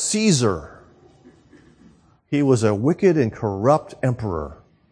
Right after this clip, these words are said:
And yet, Paul understood him to have been established.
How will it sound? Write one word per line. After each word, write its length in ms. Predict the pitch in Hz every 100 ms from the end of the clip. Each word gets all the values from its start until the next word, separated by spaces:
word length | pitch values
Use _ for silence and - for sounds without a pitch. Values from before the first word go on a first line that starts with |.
| _ _ _ _ _ _ - _ _ _ _ _ _ _ _ _ _ _ _ _ _ _ _ _ _ -
And 160 | 107 110
yet, 540 | 135 110 90 - _ _ _ _ _ _ _ _ _ _ _ _ _
Paul 340 | 135 135 139
understood 480 | 131 120 - 120 107
him 380 | 110 101 101 98 _ _ _
to 140 | - 113
have 180 | 117
been 140 | 110 113
established. 960 | - - 135 113 87 87 82 - -